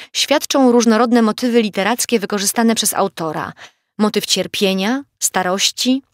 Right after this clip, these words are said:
walki, człowieczeństwa. Opowiadanie Hemingwaya to hołd złożony godności i sile człowieka. Postawa starego rybaka nabiera wymiaru symbolicznego.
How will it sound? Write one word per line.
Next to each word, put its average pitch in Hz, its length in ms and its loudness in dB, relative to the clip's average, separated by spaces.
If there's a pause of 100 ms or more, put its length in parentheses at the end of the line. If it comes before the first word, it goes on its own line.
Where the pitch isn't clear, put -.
(240)
walki, 190 720 -2
człowieczeństwa. 180 920 -4 (880)
Opowiadanie 226 520 0
Hemingwaya 254 640 2
to 226 180 2
hołd 262 380 -2
złożony 226 480 2
godności 220 840 0
i 214 60 0
sile 214 320 2
człowieka. 170 720 -4 (1120)
Postawa 220 520 0
starego 220 400 0
rybaka 185 560 -2 (320)
nabiera 254 380 2
wymiaru 254 360 4
symbolicznego. 196 920 0